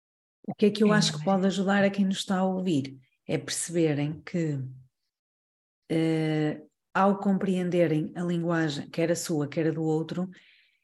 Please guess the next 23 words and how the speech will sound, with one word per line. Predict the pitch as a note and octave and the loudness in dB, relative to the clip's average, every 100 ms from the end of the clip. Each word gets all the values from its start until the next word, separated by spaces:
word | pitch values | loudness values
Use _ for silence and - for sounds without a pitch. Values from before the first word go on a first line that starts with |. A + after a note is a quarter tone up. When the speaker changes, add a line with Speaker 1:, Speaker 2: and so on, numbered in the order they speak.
| _ _ - | _ _ -2
Speaker 1:
eh, | D#3 E3+ - - - | 2 2 0 -6 -12
podemos | F3 E3 F#3 F3+ | -6 0 2 2
ir | F#3 F3+ | 0 2
enchendo | G3 - G3 F#3+ | 0 2 0 0
este | G3 - | -2 -4
copo, | - F#3 D#3+ - - | -2 -2 -2 -6 -18
ou | - E3 | -10 -8
seja, | - C3+ C3 - - - _ _ _ - | -4 -4 -4 -10 -18 -20 _ _ _ -6
eh, | E3 D#3+ D#3+ E3 E3 | -2 0 2 0 -2
eu | F3+ E3+ | -2 -2
estou | F3+ F3 | 2 4
à | F#3 | 4
espera | F#3 - F#3 G3 G3 G3+ G3+ - _ | 0 4 4 6 2 0 -2 -8 _
de | - E3 F3 | -12 -10 -8
receber, | F3+ - - - F#3+ F#3 F#3 - _ _ _ _ _ _ _ _ _ _ - | -8 -8 -10 -6 0 0 0 -4 _ _ _ _ _ _ _ _ _ _ -6
de | F3+ | -4
receber | - - D#3 F3 | -2 -4 2 2
do | E3 E3+ | 4 4
outro, | E3 E3+ F3 F3 F3+ - _ | 4 2 -4 -6 -6 -10 _
eh, | - E3 D#3 D#3 D3 | -4 -2 0 0 -2
mais | C#3+ C#3+ C3 C#3 C3+ | -2 -6 -4 -4 -4
reconhecimento, | - - D#3+ D3+ G3 F3+ E3+ F#3+ F3+ D3+ D3 | -8 -6 -6 -4 -2 0 2 2 0 -2 -4
ou, | C#3 C#3 D3 D3+ | -2 0 0 -2